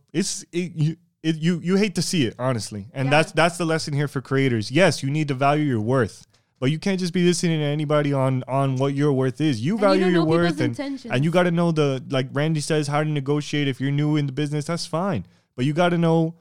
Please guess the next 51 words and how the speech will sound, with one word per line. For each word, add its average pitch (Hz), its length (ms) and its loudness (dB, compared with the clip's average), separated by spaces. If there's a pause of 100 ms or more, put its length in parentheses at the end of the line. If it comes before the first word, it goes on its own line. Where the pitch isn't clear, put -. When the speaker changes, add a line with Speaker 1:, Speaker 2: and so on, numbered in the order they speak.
(320)
Speaker 1:
what 165 140 -2
you're 135 120 -4
doing. 147 260 0
You 123 80 -2
can't 139 180 -6
just 120 200 -8
jump 135 260 0
into 147 200 0
things 139 260 -4
that 135 160 -2
way 135 160 0
and 127 100 -4
get 127 140 -2
all 135 120 -2
excited 131 400 -2
because 120 280 -6
somebody 127 320 -2
said 123 200 -4
five 123 200 -4
hundred 127 200 -6
thousand 123 280 -2
dollars 123 260 0
or 110 60 -8
somebody 123 340 -4
said 123 360 -2 (100)
industry 127 400 -4
standard. 117 580 -4 (480)
You 123 140 -4
bitches 165 260 0
are 156 80 2
both 151 280 -2
dumb. 156 260 2
One 143 180 2
of 175 60 0
you, 185 240 0 (220)
Speaker 2:
<laughs> 240 200 -20
Speaker 1:
dumb 170 400 2
for - 220 2
listening 147 300 0
to 143 40 0
your 135 80 0
boyfriend 123 400 -2
like 98 160 -6
that. 98 300 -8
The 113 100 0
other 165 180 2
one, 185 280 -2 (260)
dumb 147 240 2
as 143 80 -4
hell 151 320 2 (160)
for 123 460 4